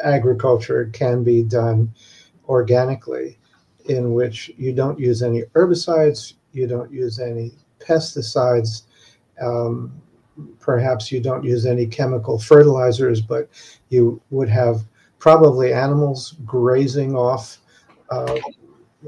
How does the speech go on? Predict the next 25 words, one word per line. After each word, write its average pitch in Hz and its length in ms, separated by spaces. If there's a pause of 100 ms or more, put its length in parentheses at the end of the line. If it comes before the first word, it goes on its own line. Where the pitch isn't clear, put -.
(140)
the 135 120
forage 135 640
that - 160
grows 123 280
on 120 160
the 120 80
land, 131 360
and 120 160
the, 127 260
and 127 300
as 127 200
they 123 140
pass 123 400
ar-, 131 340 (160)
through 156 440
the 147 100
landscape, 139 680 (920)
<coughs> - 720
providing 131 500
natural 127 600 (320)
fertilizer 127 840 (380)
for 147 300
the 143 100
soil. 123 500 (800)
So, 131 480